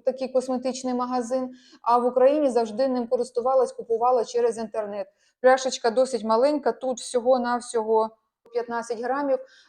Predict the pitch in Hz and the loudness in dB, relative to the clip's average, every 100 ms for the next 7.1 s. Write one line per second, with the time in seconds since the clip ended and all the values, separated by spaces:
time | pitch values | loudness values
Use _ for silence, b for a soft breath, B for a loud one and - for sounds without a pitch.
0 | B 214 233 254 247 196 196 269 277 254 | B 2 6 6 6 2 -4 -4 -2 -4
1 | 262 262 294 294 254 240 226 269 240 233 | -2 -2 -2 -2 -2 -2 2 2 2 0
2 | 262 254 240 254 247 240 233 247 247 247 | -2 -2 -2 4 4 4 2 -2 -2 0
3 | 262 285 277 254 254 247 247 247 247 247 | 0 0 0 -2 -2 -2 -4 -2 0 2
4 | 247 247 233 233 233 226 277 247 247 233 | 2 0 -2 -4 -4 -4 -4 0 0 -2
5 | 233 240 226 220 226 233 269 277 240 208 | -4 -4 -6 -4 -2 0 0 -2 -2 -2
6 | 226 254 254 226 220 233 226 220 233 208 | 0 0 0 -4 -4 -6 -6 -6 -6 -4
7 | 220 | -6